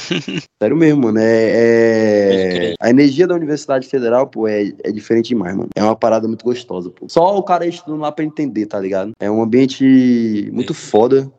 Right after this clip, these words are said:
Speaker 1: que me fez melhorar muito, mano, como ser humano, como pessoa, tá ligado? Ganhei muita vivência lá, com pessoas, assim, de,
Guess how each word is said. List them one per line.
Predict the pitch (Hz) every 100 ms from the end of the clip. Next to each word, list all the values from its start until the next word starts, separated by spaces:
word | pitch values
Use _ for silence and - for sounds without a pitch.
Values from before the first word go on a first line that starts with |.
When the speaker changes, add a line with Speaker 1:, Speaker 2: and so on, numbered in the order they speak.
| - - _
Speaker 1:
que | - 120
me | 123
fez | - 139 135 127
melhorar | 127 123 127 151
muito, | 131 135 127
mano, | 113 107
como | 110 113
ser | - 120
humano, | 120 101 110 127 123 123 _ _ _ _ -
como | 110 104
pessoa, | 113 110 - 104 120
tá | 123 104
ligado? | 98 95 104 110 - _ _ _ -
Ganhei | 104 113
muita | 117 143
vivência | 135 135 110 131 131 123
lá, | 101 107 120 120 _
com | -
pessoas, | 98 113 - 120 110
assim, | 107 123
de, | 110 113 107